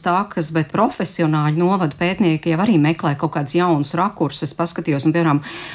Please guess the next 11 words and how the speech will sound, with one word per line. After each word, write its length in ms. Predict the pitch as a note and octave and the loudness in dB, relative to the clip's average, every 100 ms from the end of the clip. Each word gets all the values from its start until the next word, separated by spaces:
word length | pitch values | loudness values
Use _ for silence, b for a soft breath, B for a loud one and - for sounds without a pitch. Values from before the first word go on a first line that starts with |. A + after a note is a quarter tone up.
| B | B
Olains 480 | E3 F3+ F#3+ D3 D#3 | 2 4 4 2 0
vēstures 460 | E3+ F3 D#3+ C#3+ E3 | 0 0 -2 -2 2
un 60 | E3 | 4
mākslas 320 | G3 G3 E3+ | 2 -2 -4
muzejs 460 | F3 F#3 F3+ D3 F3 | -2 0 -2 -2 -2
izveidojis 640 | F#3 G3+ F3 E3 D#3 D#3 | 0 2 2 2 2 0
tagad 300 | - F3+ D#3+ | -2 -2 -2
tādu 240 | E3 D3+ D3 F#3+ | 0 -2 0 2
interaktīvo 800 | A3+ F#3+ F3 F3 F#3 E3+ D#3 D#3+ | 2 2 -2 -2 0 2 2 4
ārtelpas 800 | E3+ G3+ F#3+ - F3+ E3+ E3+ - | 4 4 2 -2 -2 -2 -4 -6
kultūras 480 | - F#3+ G3 E3 D#3+ | -4 -4 0 0 0